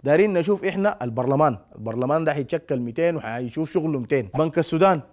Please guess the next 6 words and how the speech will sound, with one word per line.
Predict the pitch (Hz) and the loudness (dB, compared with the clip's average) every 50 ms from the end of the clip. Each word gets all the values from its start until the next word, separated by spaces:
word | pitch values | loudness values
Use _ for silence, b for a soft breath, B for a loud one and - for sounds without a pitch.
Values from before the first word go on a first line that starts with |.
| _ _ - | _ _ -4
ميتين | 135 139 135 131 190 202 196 | -2 0 2 4 4 4 4
حتشتغلوا | 180 147 151 151 143 - - 190 175 180 160 143 | 2 -2 -6 -6 -4 0 0 2 2 2 2 2
فيه | 156 190 | 2 2
وتتبعوا | 175 160 147 127 - 135 123 135 147 170 | 2 2 0 -2 -4 -6 -4 -2 -4 -2
لمجلس | 160 156 143 135 117 139 | -2 -2 -2 -2 -2 -2
الوزراء. | 127 135 143 139 139 110 95 | -2 0 0 0 0 0 -2